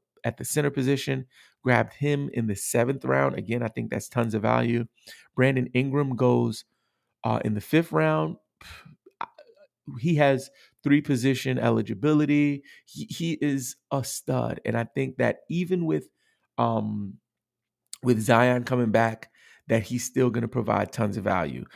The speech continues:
Um, Jonas Valanciunas, I grabbed him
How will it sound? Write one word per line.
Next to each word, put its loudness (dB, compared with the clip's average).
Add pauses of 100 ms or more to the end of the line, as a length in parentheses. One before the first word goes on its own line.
(260)
Um, -4
Jonas 4
Valanciunas, 0 (440)
I 2
grabbed 4
him -2